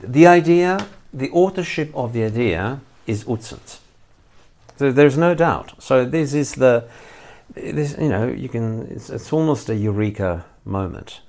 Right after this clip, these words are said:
Like a eureka that takes moment, that takes a few months, but nevertheless. Uh, so it's something that, uh, has a s-, certain conceptual elegance, uh, and is to be attributed to the architect.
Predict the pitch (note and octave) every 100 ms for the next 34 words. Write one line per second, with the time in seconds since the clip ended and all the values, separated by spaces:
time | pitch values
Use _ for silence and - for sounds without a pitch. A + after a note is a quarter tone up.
0 | - - - - F2 E2+ F#2 F2+ E2 F2+
1 | - - - - - - G2+ G#2 G2+ G2
2 | F2 - F#2 - E2+ C#3 C#3 G2 F#2 -
3 | A2 C#3 B2 F2+ C#2 - - B2 - -
4 | - - B2 A2+ A#2 D3 D3+ - D3 B2
5 | A#2 A2 G#2 - A2+ A2 - - - -
6 | - - _ C3 A#2+ A2 G#2+ - - -
7 | D3+ D#3 D3+ C3 B2+ - A#2 - A#2 -
8 | G2+ F#2+ G#2+ C3+ C#3+ - D#3+ - - -
9 | A#2+ C3+ D3 - A#2+ A2 G2 - D3+ A2+
10 | F2 F2+ - - - _ - - A2+ F#2+
11 | F#2 E2 E2+ - - - -